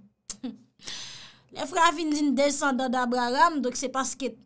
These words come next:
lèzòm fen fè twòp peche nan zye Bondye ki fè nou vin rete a trannde dan. Lè m rive lakay m, di manman li, di m sa w genyen,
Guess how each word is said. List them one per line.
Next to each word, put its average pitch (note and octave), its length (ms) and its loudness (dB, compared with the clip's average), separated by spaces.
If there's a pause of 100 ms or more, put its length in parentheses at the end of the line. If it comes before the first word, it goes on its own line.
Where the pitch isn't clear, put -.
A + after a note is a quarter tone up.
(280)
lèzòm B3+ 560 -2
fen C4 160 2
fè B3 160 -8
twòp D#4 340 0
peche D4+ 480 2
nan D4 160 2
zye B3+ 460 2
Bondye C4 560 2 (500)
ki C4+ 140 -8
fè C4+ 320 -6 (320)
nou A#3+ 100 -6
vin A#3 300 -6
rete A3+ 320 -8
a A#3 160 -8
trannde A3+ 640 -6
dan. A#3+ 240 -6 (420)
Lè B3+ 140 -12
m G#4 80 -8
rive C#4 180 -10
lakay A#3+ 320 -8
m, C#4+ 140 -2
di G#3+ 160 -10 (640)
manman D4 520 2 (880)
li, C4+ 80 -8
di C#4 100 -4
m C4 60 0
sa B3 160 -2
w A3+ 100 -4
genyen, G#3+ 380 -8